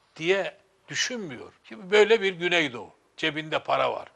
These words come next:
Oğlu maaş alıyor. Kendi maaş alıyor. Kocası maaş alıyor. Ya şimdi biz aslında bir cennet anlatıyoruz. Bunlar da, "Yok ya, cennete layık değiliz."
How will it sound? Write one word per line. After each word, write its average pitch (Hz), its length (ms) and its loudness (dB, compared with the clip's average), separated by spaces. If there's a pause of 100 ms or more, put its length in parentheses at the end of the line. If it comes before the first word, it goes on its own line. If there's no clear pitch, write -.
(120)
Oğlu 160 280 -4
maaş 170 360 0
alıyor. 110 340 -12 (720)
Kendi 131 300 -12
maaş 139 400 -6
alıyor. 113 300 -14 (440)
Kocası 127 480 -8
maaş 123 400 -10
alıyor. 107 320 -16 (1300)
Ya 214 200 6
şimdi 233 400 -4
biz 202 180 -6
aslında 208 800 2 (200)
bir 185 160 -8
cennet 208 600 2 (240)
anlatıyoruz. 143 840 -6 (960)
Bunlar 185 400 -6
da, 190 60 -6
"Yok 185 360 -6
ya, 180 200 -6
cennete 170 520 -8
layık 170 380 -4
değiliz." 175 380 -4